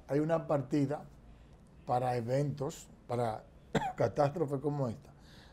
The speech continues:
Pero, como quiera, el gobierno se verá compelido a bus-, buscar recursos extraordinarios, lo tiene que hacer,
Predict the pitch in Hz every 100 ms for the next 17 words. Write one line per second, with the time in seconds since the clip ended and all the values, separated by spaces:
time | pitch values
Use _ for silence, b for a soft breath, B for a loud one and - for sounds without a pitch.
0 | - 233 226 202 - - B B B B
1 | B - - - - - 185 185 170 143
2 | 202 220 196 175 170 156 151 147 165 185
3 | 143 170 160 147 147 151 156 139 139 143
4 | 139 117 - - 135 110 - 135 139 117
5 | 135 131 147 139 127 - 131 120 120 160
6 | 165 127 117 107 143 143 123 107 180 160
7 | 127